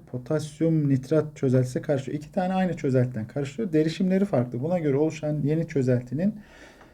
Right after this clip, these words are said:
ne olmasını istiyor? Sıfır iki molar olması için karışımlar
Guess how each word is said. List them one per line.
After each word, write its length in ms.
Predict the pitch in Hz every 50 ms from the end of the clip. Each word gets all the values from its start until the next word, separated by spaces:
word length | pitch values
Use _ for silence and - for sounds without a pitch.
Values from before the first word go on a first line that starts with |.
| _ _ -
ne 60 | 190
olmasını 380 | 202 180 156 143 123 123 127
istiyor? 500 | 123 123 123 - 165 185 220 233 240 226 - - - - - - _ _ _ _ _ - _
Sıfır 340 | - - - 170 - - 196
iki 220 | 185 180 - -
molar 360 | 196 175 170 170 160 156 143 139 143 -
olması 500 | 143 135 131 135 131 123 123 - - 113
için 400 | 107 - - 196 202 214 214 208
karışımlar 640 | - - - 165 160 156 - 165 151 147 143 147